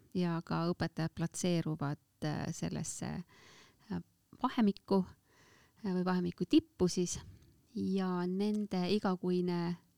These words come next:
netosissetulek, mis neile arvele laekub, kasvab ka umbes sada kakskümmend eurot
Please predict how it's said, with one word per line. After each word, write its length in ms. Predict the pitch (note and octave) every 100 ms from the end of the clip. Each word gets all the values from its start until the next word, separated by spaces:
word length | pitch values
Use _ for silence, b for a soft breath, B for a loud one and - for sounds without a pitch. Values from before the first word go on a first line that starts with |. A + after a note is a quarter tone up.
| _
netosissetulek, 1300 | G3+ A3 - - D#3 - E3 - - D#3 D#3 - -
mis 180 | E3+ -
neile 180 | F3+ D#3+
arvele 380 | G#3+ B3+ F3+ F3
laekub, 340 | E3 E3+ - -
kasvab 420 | F#3 - F3+ -
ka 260 | - F#3 E3 - _ _ _
umbes 320 | E3+ D#3+ D#3+
sada 160 | - E3
kakskümmend 600 | D#3+ - - E3+ F3 D#3+ - _ -
eurot 520 | F3+ E3+ D#3+ - -